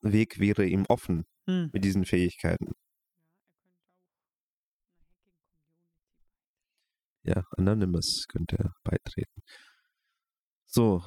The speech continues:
Speaker 1: also das ist Bodhi. Ich glaub, zu,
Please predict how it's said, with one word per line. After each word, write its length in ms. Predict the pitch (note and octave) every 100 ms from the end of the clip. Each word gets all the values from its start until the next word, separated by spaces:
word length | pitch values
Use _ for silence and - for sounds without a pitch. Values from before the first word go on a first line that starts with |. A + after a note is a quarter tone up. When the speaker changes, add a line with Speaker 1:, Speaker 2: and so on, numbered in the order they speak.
| -
Speaker 1:
also 180 | A2
das 200 | G#2 C#3
ist 180 | C3+ A2
Bodhi. 520 | G#2+ G#2 G2+ F2 E2+ E2 F#2 _ _ _ _ _ _
Ich 80 | _
glaub, 220 | G#2 G2+ -
zu, 100 | A#2+